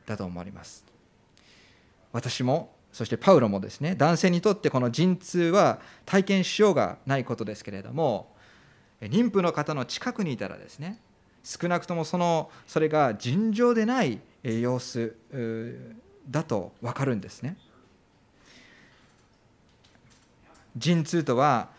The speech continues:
出産において、え、経験することであろうと、妊婦の方は覚悟していますが、それがいつ起こるのか、細かいことについて知ることはできません。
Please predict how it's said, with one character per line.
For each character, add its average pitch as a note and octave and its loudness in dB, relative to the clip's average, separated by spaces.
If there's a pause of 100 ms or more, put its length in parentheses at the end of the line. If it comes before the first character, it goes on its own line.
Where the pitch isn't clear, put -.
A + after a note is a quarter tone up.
出 - -4
産 E3 -2
に F3+ -6
お D3+ 0
い B2 -2
て、 A#2 -4 (360)
え、 - -8
経 G3 0
験 G3+ -2
す G3 -6
る F#3+ -2
こ F#3+ -6
と F#3 -4
で D3+ -2
あ D3 -8
ろ D3+ -2
う B2+ -6
と、 - -20 (300)
妊 F3+ -2
婦 F3 -6
の D#3+ -4
方 D#3+ -2
は C#3 0
覚 B3+ -4
悟 E3+ -2
し - -8
て E3 0
い C#3+ -6
ま F#3 -2
す - -10
が、 B2+ 0 (400)
そ - 2
れ F#3+ 4
が A#2+ 0
い G#3+ 0
つ - -4
起 D3+ 4
こ B2 0
る A2+ -2
の F#2 -4
か、 G2+ -2 (400)
細 C3+ 2
か D3 2
い B2+ 2
こ A2+ -4
と G#2 -4
に G#2 -2
つ - -6
い G#2 -2
て A2+ 0 (240)
知 - -6
る C3 0
こ C#3 -2
と D#3 -6
は C3 -2
で G2 -6
き - -14
ま G#2+ -10
せ A#2+ -6
ん。 F#2+ -10